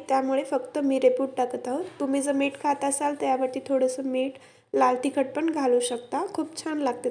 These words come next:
तसं चवीला. आणि या बाजूचा जो आलूचा खीस आहे, तो घरी बनवला आहे. खूप इन्स्टंटवाला आलू खीस आहे.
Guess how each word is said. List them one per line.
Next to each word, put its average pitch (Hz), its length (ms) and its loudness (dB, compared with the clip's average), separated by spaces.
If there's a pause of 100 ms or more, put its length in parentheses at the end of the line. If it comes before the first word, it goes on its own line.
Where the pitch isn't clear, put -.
तसं 247 160 0
चवीला. 233 500 2 (800)
आणि 285 120 0
या 269 100 2
बाजूचा 269 360 2
जो 285 100 0
आलूचा 277 460 2
खीस 294 240 -2
आहे, 294 100 0
तो 302 140 -4
घरी 277 320 2
बनवला 269 380 2
आहे. 277 220 2
खूप 302 180 -4
इन्स्टंटवाला 285 720 0
आलू 254 300 2
खीस 262 240 -6
आहे. 262 180 0